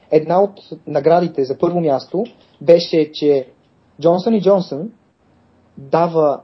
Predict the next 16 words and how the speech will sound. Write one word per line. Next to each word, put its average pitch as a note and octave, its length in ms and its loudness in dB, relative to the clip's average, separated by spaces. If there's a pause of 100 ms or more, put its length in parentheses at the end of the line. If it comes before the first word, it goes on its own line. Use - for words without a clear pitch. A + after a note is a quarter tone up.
(360)
на C#3 420 -6 (520)
стартъпа, F#3+ 580 0
който F3+ 200 2
спечели E3 360 -2
първо D3+ 220 0
място, C#3+ 480 -8 (880)
цялата F#3 460 2
си A3 160 -6
база F3 280 -2
данни C#3 580 -4
от C3 160 -10
информация, C#3+ 580 -4
която C#3+ 380 0
има, C3 280 -6 (300)
която D3 340 2
е B2+ 180 -4